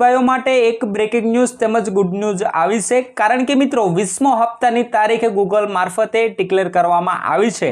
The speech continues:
જે હા મિત્રો, Google-ના મારફતે વીસમા હપ્તાની તારીખ જાહેર કરવામાં આવી છે. આજના વીડિયોમાં મિત્રો, આ વીસમા હપ્તા વિશે સંપૂર્ણ માહિતી આપણે જાણીશું કે પી એમ કિસાન સન્માન નિધિ યોજનાનો વીસમા હપ્તાની જે ખેડૂત ભાઈઓ આતુરતાપૂર્વક રાહ જોઈને બેઠા હતા,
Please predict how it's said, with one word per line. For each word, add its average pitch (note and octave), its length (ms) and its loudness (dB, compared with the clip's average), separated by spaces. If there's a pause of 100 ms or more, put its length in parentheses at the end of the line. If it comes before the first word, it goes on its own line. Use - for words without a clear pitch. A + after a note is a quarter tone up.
(420)
જે G#3+ 120 0
હા A#3+ 120 0
મિત્રો, C4+ 320 -2
Google-ના B3 440 0
મારફતે A#3+ 560 0 (340)
વીસમા A3 440 0
હપ્તાની A3 420 -2
તારીખ G#3+ 480 0
જાહેર G3 280 0
કરવામાં F#3+ 520 0
આવી G#3+ 160 0
છે. B3+ 240 -2 (280)
આજના A3 300 0
વીડિયોમાં C4+ 380 0
મિત્રો, C#4 160 0
આ A#3+ 200 0
વીસમા A3+ 440 -2
હપ્તા A3+ 280 -2
વિશે A#3 180 -4
સંપૂર્ણ G3+ 500 -2
માહિતી G3 300 -2
આપણે F#3 200 -4
જાણીશું F3 680 -4 (220)
કે G3 80 -2
પી A#3 300 0
એમ C#4 200 2
કિસાન C4 340 0
સન્માન A#3 340 -2
નિધિ A#3+ 240 2 (120)
યોજનાનો A#3 480 0 (340)
વીસમા A3+ 400 0
હપ્તાની B3 520 0
જે F3 200 -2
ખેડૂત G#3 400 0
ભાઈઓ G#3 300 0
આતુરતાપૂર્વક G#3+ 800 -2
રાહ F#3+ 180 0
જોઈને G3+ 320 -2
બેઠા F3+ 420 0
હતા, A3 300 -2